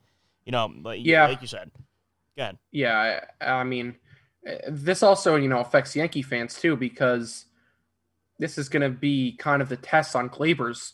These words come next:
Speaker 2: future deal too.
Speaker 1: Right.
Speaker 2: I mean, Tatis kinda already reset that, I think, a little bit, but this Lindor deal could really set the precedence of what kind of contract Gleyber could be looking for, because at this point he's gonna be valued as a shortstop, not a
Speaker 1: Mm-hmm.
Speaker 2: second baseman.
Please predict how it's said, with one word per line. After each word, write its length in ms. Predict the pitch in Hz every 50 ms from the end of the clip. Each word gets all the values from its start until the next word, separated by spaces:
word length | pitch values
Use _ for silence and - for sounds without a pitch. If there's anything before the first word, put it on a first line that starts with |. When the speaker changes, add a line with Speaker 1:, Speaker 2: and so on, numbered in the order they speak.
| _ _
Speaker 2:
future 300 | - 131 123 120 - 120
deal 300 | 117 - 127 120 113 110
too. 220 | - - 143 131 120
Speaker 1:
Right. 80 | 107
Speaker 2:
I 40 | 117
mean, 160 | 120 123 123
Tatis 480 | - - 143 131 135 - 170 170 151 -
kinda 180 | - 147 131 120
already 240 | 123 127 123 123 120
reset 500 | 110 120 120 - - - 143 147 147 -
that, 220 | 160 160 156 - - -
I 80 | 160
think, 240 | 147 - 170 160 -
a 40 | 156
little 240 | 156 165 160 165 165
bit, 260 | 156 170 170 - -
but 260 | 139 123 113 - - _ _ _ _ _ _ _ _ _ _ _ _ _ _ _ _ -
this 180 | - 156 151 -
Lindor 500 | 151 139 135 131 139 143 143 151 143 139
deal 260 | 143 135 131 123 123
could 360 | - _ - 160 147 143 127 127
really 260 | 139 135 131 127 120
set 400 | - - - - 147 139 135 -
the 100 | 135 123
precedence 640 | - - - 139 139 135 135 127 120 117 - -
of 260 | 127 120 117 117 110 - - _ _ _ _ _ _ _
what 280 | _ 127 123 131 127 -
kind 200 | - 143 131 120
of 80 | 107 -
contract 500 | - 131 127 127 - - 107 - - -
Gleyber 340 | 127 127 139 127 127 113
could 120 | - 123 107
be 120 | 113 120
looking 260 | 120 120 - - 120
for, 220 | - - 131 127 127
because 360 | 120 123 - 139 127 123 -
at 80 | 120 -
this 180 | 160 151 143
point 260 | - - 131 123 127
he's 180 | 135 127 131 -
gonna 160 | 147 135 131
be 400 | 123 139 131 127 120 117 113 - -
valued 320 | 135 127 123 123 123 120
as 100 | 117 104
a 60 | 104
shortstop, 560 | - - 131 123 120 - - - 110 110 107
not 140 | 123 117 113
a 20 | 104
Speaker 1:
Mm-hmm. 80 | 107
Speaker 2:
second 240 | 107 117 110 101 90
baseman. 380 | 104 101 101 - - - -